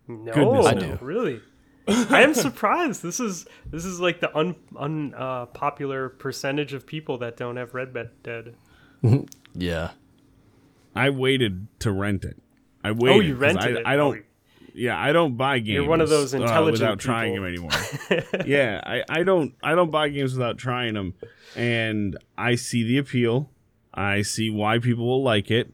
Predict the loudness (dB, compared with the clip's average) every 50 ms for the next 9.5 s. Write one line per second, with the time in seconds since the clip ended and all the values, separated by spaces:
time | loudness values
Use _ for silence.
0 | _ -8 -4 -2 0 0 2 2 2 2 0 0 0 0 0 0 0 -4 -8 -10
1 | -8 -6 -4 -4 -4 -4 -4 -4 -2 0 0 0 -2 -4 -4 -4 -2 0 2 2
2 | 2 2 2 0 0 0 0 -2 0 0 0 0 0 0 0 0 0 0 0 2
3 | 2 2 2 2 2 2 2 2 0 0 -2 -2 -2 0 0 0 0 -2 0 0
4 | 0 0 0 -2 -6 _ _ -20 -20 -20 -20 -12 -6 -2 0 0 0 0 0 0
5 | 0 -2 -2 -6 -10 _ _ _ _ _ _ _ _ _ _ -6 -4 -4 -4 -4
6 | -8 _ -14 -12 -10 -6 -6 -6 -6 -6 -8 -4 0 0 0 2 2 0 0 2
7 | 2 2 2 0 0 0 -2 -2 0 0 0 0 2 0 2 2 2 0 0 0
8 | 2 0 0 0 -2 -2 0 0 0 0 0 -2 -4 -4 -6 -6 -6 -6 -6 -6
9 | -6 -4 -4 -4 -4 -2 0 -2 -2